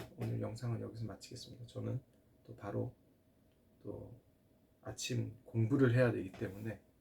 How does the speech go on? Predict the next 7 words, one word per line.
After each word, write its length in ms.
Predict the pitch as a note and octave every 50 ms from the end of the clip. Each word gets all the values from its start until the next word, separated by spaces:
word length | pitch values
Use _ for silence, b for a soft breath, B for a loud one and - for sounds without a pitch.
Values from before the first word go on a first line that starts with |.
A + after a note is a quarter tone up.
| _ _ _ -
영상을 380 | G2 G2 A2 A2 G#2+ G2+ F#2+ -
짧-, 200 | - C#3 B2+ - _ _ _ -
짧게 320 | - D3+ C#3 - C3 A#2+
찍고 480 | - - C3+ - - A#2 B2+ E3 - - - B B B B B B B B B B B B B
넘어가도록 520 | A2+ A2+ A2 G2+ G2+ F#2+ - G#2 G2+ -
하겠습니다. 400 | A2 G#2+ - - - - - -
지금 240 | - - - - B2